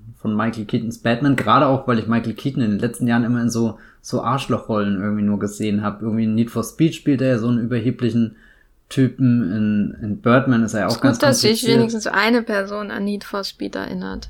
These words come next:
Speaker 1: Den mochte
Speaker 2: Den
Speaker 1: ich damals
Speaker 2: großen Film mit Aaron Paul.
Speaker 1: Ja, also im Kino mochte ich den tatsächlich gar nicht so gern, aber ich hab irgendwie gemerkt, ich hab den jetzt schon bestimmt drei, vier Mal gesehen und
Speaker 2: Was?
Speaker 1: Doch, der, der macht mega Bock irgendwie. Das, das ist ein richtig toller Film, der ist sehr einfach,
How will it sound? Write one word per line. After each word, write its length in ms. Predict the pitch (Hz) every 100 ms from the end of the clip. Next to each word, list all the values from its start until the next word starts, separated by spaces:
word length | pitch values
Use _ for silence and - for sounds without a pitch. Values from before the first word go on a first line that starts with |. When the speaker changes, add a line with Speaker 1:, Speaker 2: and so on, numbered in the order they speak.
| -
Speaker 1:
Den 180 | - 143
mochte 200 | 139 208
Speaker 2:
Den 60 | 233
Speaker 1:
ich 60 | -
damals 280 | - 185 190
Speaker 2:
großen 160 | 240 214
Film 540 | 240 247 247 247 208
mit 400 | 208 208 - - - - _ _ _
Aaron 380 | 220 220 220 214 -
Paul. 500 | - 185 175 190 123
Speaker 1:
Ja, 260 | 135 127
also 220 | - 131 196
im 120 | 139
Kino 320 | - 233 202
mochte 260 | 170 - 175
ich 40 |
den 140 | 180 160
tatsächlich 340 | 160 175 160
gar 120 | 160
nicht 120 | 156 -
so 180 | 165 151
gern, 260 | 139 156
aber 320 | 131 127 139
ich 160 | 127 143
hab 100 | 131
irgendwie 240 | 156 143
gemerkt, 380 | 135 127 139 -
ich 100 | 131
hab 100 | 143
den 140 | 135 131
jetzt 160 | 127
schon 140 | - 123
bestimmt 380 | 113 127 127 -
drei, 120 | 117
vier 140 | 139
Mal 200 | 120 123
gesehen 360 | 127 131 185 123
und 320 | 113 113 113 - -
Speaker 2:
Was? 440 | 294 359 - - _ -
Speaker 1:
Doch, 240 | 208 233
der, 260 | - 175 151
der 160 | 160
macht 240 | 156 147 127
mega 280 | 170 180 160
Bock 280 | 190 180 151
irgendwie. 380 | 131 120 120
Das, 300 | 113 131 -
das 160 | - 147
ist 120 | 139
ein 60 | 165
richtig 340 | 175 180 165
toller 260 | - 139 139
Film, 200 | 156 139
der 120 | 131
ist 80 | 135
sehr 180 | 135 107
einfach, 520 | 147 165 - 165